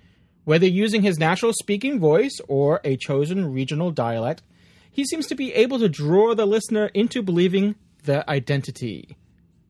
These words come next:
end quote. Joining David in the article is also Ken Scott, Bill Patterson, Hannah Gordon,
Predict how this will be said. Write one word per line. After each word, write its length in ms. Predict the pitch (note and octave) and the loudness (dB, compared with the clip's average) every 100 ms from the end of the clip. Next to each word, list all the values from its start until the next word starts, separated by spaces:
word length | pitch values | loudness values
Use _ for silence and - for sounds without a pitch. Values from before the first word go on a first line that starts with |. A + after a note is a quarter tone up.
| - | -8
end 140 | B2+ | -8
quote. 320 | - B2+ A2 - _ _ _ _ _ _ _ _ _ _ _ _ | -6 -6 -6 -12 _ _ _ _ _ _ _ _ _ _ _ _
Joining 300 | G3+ B3+ C4 | 2 2 4
David 260 | A3+ A#3+ A#3+ | 2 2 0
in 180 | B3 A#3+ | 0 2
the 80 | |
article 420 | A#3 A#3 C4 D#4+ D4 | 4 4 2 -2 -2
is 220 | E3 D#3+ | -2 0
also 260 | D#3+ A3 G3 - - | 0 0 -4 -6 -10
Ken 360 | - F3+ G#3+ | -4 -2 -2
Scott, 480 | A3 - C#3+ F#3 - _ _ _ _ _ _ _ _ | -4 -2 0 0 -2 _ _ _ _ _ _ _ _
Bill 240 | F3 G3+ A3 | 2 2 4
Patterson, 720 | G3+ G3 A3 - B3 D#4 D4 _ _ | 4 4 2 -2 -4 -6 -12 _ _
Hannah 320 | - D3 D#3+ F3 | -6 -2 -2 -2
Gordon, 540 | D#3 D#3 F#3+ A#3+ | 2 2 2 -2